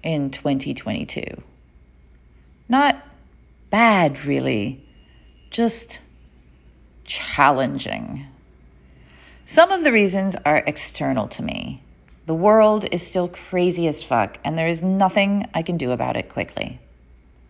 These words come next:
Internally, though, I've also been struggling.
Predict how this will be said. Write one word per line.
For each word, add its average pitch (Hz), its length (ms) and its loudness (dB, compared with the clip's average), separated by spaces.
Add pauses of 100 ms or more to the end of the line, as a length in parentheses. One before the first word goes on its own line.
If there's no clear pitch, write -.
(960)
Internally, 196 880 2
though, 143 520 -6 (880)
I've 151 140 2
also 131 260 0
been - 200 -6
struggling. - 600 -10